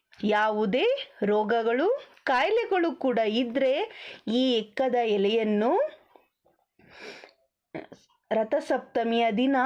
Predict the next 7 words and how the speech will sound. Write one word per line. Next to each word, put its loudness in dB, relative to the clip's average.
ನೀವು 2
ಇಟ್-, -4
ತಲೆ 0
ಭುಜದ 0
ಮೇಲೆಲ್ಲ 0
ಇಟ್ಕೊಂಡು 0
ಸ್ನಾನ 0